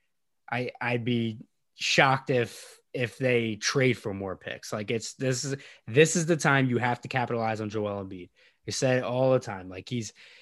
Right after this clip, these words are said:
he has a long list of injuries. He's at his peak right now. He's an M V P caliber player.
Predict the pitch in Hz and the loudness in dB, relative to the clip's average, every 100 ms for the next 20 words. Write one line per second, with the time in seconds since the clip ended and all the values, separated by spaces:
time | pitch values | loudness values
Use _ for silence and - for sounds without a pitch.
0 | _ - 117 127 135 120 107 107 117 127 | _ -4 0 4 4 4 2 2 2 2
1 | 127 131 - 147 135 123 113 113 117 120 | 4 2 2 2 2 0 0 0 0 -4
2 | - _ _ _ _ _ _ 113 107 127 | -8 _ _ _ _ _ _ -4 0 2
3 | 123 - 127 117 113 110 110 113 110 104 | 0 0 -2 0 -2 -2 -2 -2 -2 -6
4 | - 117 117 107 123 120 117 113 113 - | -6 -4 -4 -4 -4 -2 0 0 -4 -4
5 | 117 110 107 | -2 0 -2